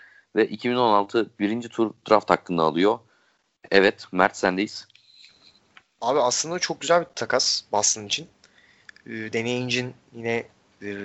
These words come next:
Speaker 2: müthiş akıl oyunlarıyla beraber aldığı ta-, şey diyebiliriz oyuncu.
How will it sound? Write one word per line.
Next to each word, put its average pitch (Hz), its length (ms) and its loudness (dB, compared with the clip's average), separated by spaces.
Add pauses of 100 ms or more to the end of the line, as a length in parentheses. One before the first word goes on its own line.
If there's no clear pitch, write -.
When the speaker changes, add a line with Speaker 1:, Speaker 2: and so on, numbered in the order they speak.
(840)
Speaker 2:
müthiş - 580 2 (500)
akıl 123 260 -2
oyunlarıyla 120 520 2
beraber 110 320 4
aldığı 110 420 2 (640)
ta-, 110 180 -2
şey 113 220 0
diyebiliriz 117 680 -2
oyuncu. 113 380 -2